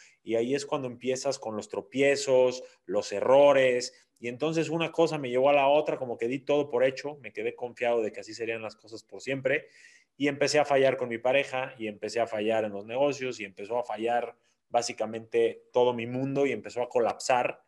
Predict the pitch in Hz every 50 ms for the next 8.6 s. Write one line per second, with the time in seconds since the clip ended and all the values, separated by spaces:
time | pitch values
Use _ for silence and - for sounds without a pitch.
0 | _ _ _ _ _ _ _ _ _ - 151 156 151 156 147 143 156 156 151 151
1 | 151 147 147 147 143 139 139 120 123 131 135 135 131 123 113 - 107 104 95 92
2 | 107 120 120 123 123 123 123 117 117 104 95 92 95 95 92 92 92 92 90 _
3 | _ _ _ _ _ _ _ _ _ _ - 143 175 180 185 190 190 190 180 156
4 | 131 - - 151 147 147 - - 139 127 113 - - - 110 107 107 104 104 107
5 | 104 104 110 107 127 131 135 135 135 131 120 110 101 - 107 110 117 127 120 -
6 | - 123 120 117 113 110 110 113 120 120 123 127 123 117 110 101 101 - - -
7 | 135 135 139 143 143 - 123 117 113 107 107 107 104 107 110 120 131 123 - 127
8 | - - 120 117 117 117 113 120 127 139 -